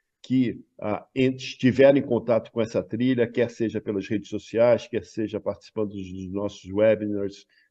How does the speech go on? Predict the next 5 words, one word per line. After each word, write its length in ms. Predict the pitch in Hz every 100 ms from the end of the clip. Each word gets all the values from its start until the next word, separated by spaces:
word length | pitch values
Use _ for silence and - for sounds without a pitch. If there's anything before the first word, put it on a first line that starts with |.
| _ _
ah, 460 | - 101 101 95 - -
é, 380 | 107 104 95 - _ _ _ _ _ _ _ - -
é, 340 | 101 92 80 - _ _ _ _ _
edições, 960 | 127 113 104 - 123 131 131 127 - _ _ _ -
né? 320 | 101 113 123